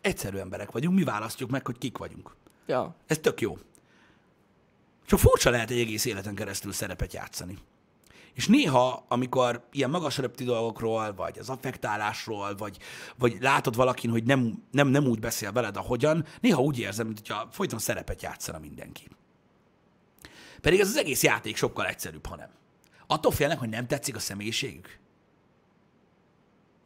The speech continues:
Speaker 2: Hmm. Az igaz? Á, nem tudom. Nem tudom. Én amúgy őszintén szóval azt nem értem, hogy ki, hogy veszik ezt fel az emberek.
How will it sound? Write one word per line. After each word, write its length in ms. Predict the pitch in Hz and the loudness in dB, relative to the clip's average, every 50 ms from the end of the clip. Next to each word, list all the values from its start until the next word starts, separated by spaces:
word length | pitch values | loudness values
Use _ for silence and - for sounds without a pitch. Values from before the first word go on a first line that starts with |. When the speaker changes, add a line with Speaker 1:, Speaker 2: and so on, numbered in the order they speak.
| _ _ - | _ _ -10
Speaker 2:
Hmm. 480 | 403 330 339 302 226 196 190 190 180 - _ _ _ _ _ _ _ _ _ _ _ _ _ _ _ _ _ _ _ _ - - - - - - - - - - - - | -6 -4 -2 -2 0 0 0 -2 -4 -8 _ _ _ _ _ _ _ _ _ _ _ _ _ _ _ _ _ _ _ _ -20 -20 -20 -20 -20 -20 -20 -20 -20 -8 -4 0
Az 100 | 147 139 | 2 4
igaz? 300 | 160 170 156 170 160 147 | 6 8 8 8 8 10
Á, 260 | 143 233 330 370 202 | 8 6 6 6 6
nem 280 | 147 147 147 139 131 120 | 4 4 2 2 0 -2
tudom. 480 | 135 127 107 117 104 101 127 165 175 - | -4 -4 -2 -2 -4 -4 -6 -10 -12 -8
Nem 220 | - 156 170 151 | -4 -4 -2 -2
tudom. 160 | 147 147 143 - - - - - - | -2 -4 -6 -6 -8 -16 -18 -4 2
Én 160 | - 214 226 | 6 8 10
amúgy 200 | 240 262 269 240 | 10 10 8 8
őszintén 360 | 277 311 302 - 226 180 165 | 6 6 6 6 6 6 6
szóval 280 | 151 - 175 165 160 175 | 6 6 8 10 10 10
azt 160 | 185 175 - | 10 8 4
nem 120 | 151 131 | 0 2
értem, 240 | 131 123 135 - 160 | 2 2 2 2 2
hogy 120 | 151 156 151 | 0 0 2
ki, 160 | - - - - | 2 2 2 2
hogy 260 | 170 - 262 233 185 | 2 2 4 4 4
veszik 260 | 170 156 - - 131 | 2 0 -2 -2 -6
ezt 140 | 147 - - | -8 -8 -6
fel 200 | - 160 127 104 | -2 -2 -2 -2
az 140 | 113 117 131 | -2 -4 -6
emberek. 460 | 127 104 92 71 - - 101 120 | -6 -6 -8 -10 -10 -10 -10 -12